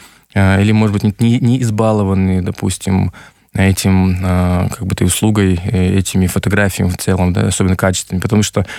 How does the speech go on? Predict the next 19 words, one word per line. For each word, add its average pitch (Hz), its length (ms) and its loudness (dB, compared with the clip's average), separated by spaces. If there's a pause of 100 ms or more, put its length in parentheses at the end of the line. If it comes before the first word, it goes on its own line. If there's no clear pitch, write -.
(540)
когда 113 220 2
человек 110 260 -2
фотографирует 110 680 0
ежедневно 104 720 2
своих 104 300 -2
детей, 98 560 0
э, 98 280 -2
все, 104 180 -2
что - 180 -2
окружает 101 400 0
на 98 80 2
телефон, 117 440 0
особенно 98 400 0
не 98 100 2
зная 98 240 0
каких-то 101 340 -4
базовых 92 420 0
правил, 101 380 0
базовых 92 440 0